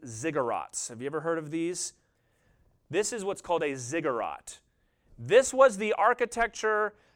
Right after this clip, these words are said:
and the style of that culture in that day. So probably what they're looking to build is something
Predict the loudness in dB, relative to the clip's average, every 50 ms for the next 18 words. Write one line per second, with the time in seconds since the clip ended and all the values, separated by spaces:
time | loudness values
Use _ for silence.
0 | _ _ _ -6 -4 -4 -2 -2 -2 -2 -2 -4 -4 -6 -6 -2 0 2 2 4
1 | 4 6 6 4 4 2 -2 -6 -14 _ _ -2 0 0 2 2 4 4 4 2
2 | 0 _ -2 2 2 2 2 2 0 0 0 0 -2 -4 -2 0 0 0 0 -2
3 | -4 -6 -6 -6 -6 -6 -10 -14 _ _ _ _ _ _ _ _ _ _ _ -12
4 | 0 6 6 6 6 6 2 -4 _ _ -20 _ _ -14 -4 4 6 6 8 8
5 | 8 8 6 6 6 2 0 0 -2 -4 -6 -10 -12 _ _ _ _ _ -20 -8
6 | 2 4 4 6 6 6 4 6 8 6 6 6 4 0 0 0 0 0 2 4
7 | 6 6 6 6 4 4 2 0 -2 -2 0 0 0 0 0 -2 -4 -4 -4 -2
8 | -4 -6